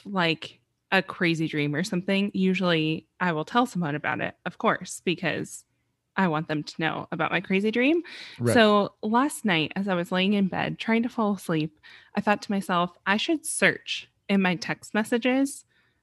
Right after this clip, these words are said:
Speaker 1: for the word dream and see what comes up." So I do have a dream that came up from,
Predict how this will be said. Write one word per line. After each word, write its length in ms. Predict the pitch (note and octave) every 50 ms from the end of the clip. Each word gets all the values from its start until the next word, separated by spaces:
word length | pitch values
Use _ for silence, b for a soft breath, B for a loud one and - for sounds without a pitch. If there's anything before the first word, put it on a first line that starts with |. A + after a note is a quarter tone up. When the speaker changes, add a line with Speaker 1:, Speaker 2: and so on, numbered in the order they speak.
| _ _
Speaker 1:
for 500 | - - G#3 G3+ G3 F#3+ F3+ E3+ - -
the 160 | - F#3 F#3+
word 300 | F3+ F3+ F#3+ F#3+ F#3 E3+
dream 560 | - - E3+ D#3+ D3+ C#3 - - C3+ F3+ F#3 - _ _ _ _ _ _ _ _ _ _ _ _ _ _ _ -
and 360 | G3+ G3 F#3+ F3+ F3 F3+ E3
see 640 | - - - - A3 G#3 F#3+ E3 D#3 D3+ E3+ F3+ - _ _ _ _ _ _ _
what 220 | F#3+ F#3 F#3 - -
comes 260 | - F#3 E3 D#3 -
up." 160 | - - - _ _ _ -
So 380 | - - G#3 G3 F#3 F#3 F3+ F#3 B B B B B B B B
I 180 | - G#3 G#3 G#3
do 240 | F#3+ G3+ A#3 B3+ C#4+
have 180 | C#4+ D#4+ D4+
a 40 | D#4+
dream 440 | B3+ G#3 F#3+ F3 E3+ E3+ E3+ F#3 F#3
that 180 | - F#3+ - -
came 240 | - G#3 F#3 F3 E3+
up 200 | D#3+ D#3+ - -
from, 640 | - - G3 F3+ E3+ E3 E3 D#3+ D#3+ E3 E3+ E3+